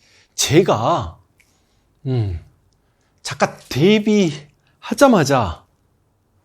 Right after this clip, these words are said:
아, 단행본이라고는 처음 내본, 대중서라고는 처음 내본 황현필이 예스 이십사와 교보에서 실시간 판매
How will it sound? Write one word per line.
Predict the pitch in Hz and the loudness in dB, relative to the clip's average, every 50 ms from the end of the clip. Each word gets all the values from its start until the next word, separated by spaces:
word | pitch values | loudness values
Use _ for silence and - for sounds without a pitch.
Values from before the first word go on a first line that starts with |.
| _ _ _ _ _ _ _ _ _ _ _ _ _ _ | _ _ _ _ _ _ _ _ _ _ _ _ _ _
아, | - - - | -12 -10 -8
단행본이라고는 | - - 156 185 226 247 233 240 220 226 214 196 190 151 | -4 -2 2 4 4 4 4 4 2 2 2 2 0 0
처음 | - - - - 311 311 294 269 | 0 -2 -2 0 0 2 2 2
내본, | 247 208 175 165 139 | 0 0 0 -2 -2
대중서라고는 | - 165 208 214 254 233 202 - 214 202 196 185 160 165 156 156 151 147 | 0 0 0 2 2 0 0 0 0 0 0 0 0 0 -2 -2 -2 -4
처음 | 151 - - 294 294 285 277 254 | -4 -2 -2 0 0 0 0 0
내본 | 233 208 185 196 185 180 | -2 -2 -2 -4 -6 -6
황현필이 | 147 143 185 185 180 165 147 - - 139 127 127 127 107 90 82 90 _ _ _ _ _ _ _ _ _ _ _ - | -6 -8 -6 -4 -4 -4 -6 -8 -12 -8 -6 -6 -6 -6 -8 -12 -16 _ _ _ _ _ _ _ _ _ _ _ -2
예스 | 123 143 165 - - - - 285 | 4 4 4 4 4 -2 -4 -4
이십사와 | 254 208 - - - _ - 170 147 127 120 113 123 117 104 82 76 - - _ _ _ _ _ _ _ _ _ _ _ _ _ _ _ - | -4 -4 -4 -6 -14 _ -2 -2 0 0 2 0 0 0 -2 -4 -8 -14 -20 _ _ _ _ _ _ _ _ _ _ _ _ _ _ _ 4
교보에서 | - 190 196 180 185 165 139 120 - - 101 73 - - _ _ _ _ _ _ _ _ | 4 4 6 6 6 4 4 2 0 -6 -10 -10 -10 -12 _ _ _ _ _ _ _ _
실시간 | - - - - - 277 262 - - - - 240 240 226 202 190 | -10 -4 -2 0 0 0 0 -2 -2 -4 -4 0 0 0 0 -2
판매 | 196 - 185 175 160 147 120 113 127 143 147 | -6 -8 -8 -6 -4 -4 -4 -4 -6 -8 -12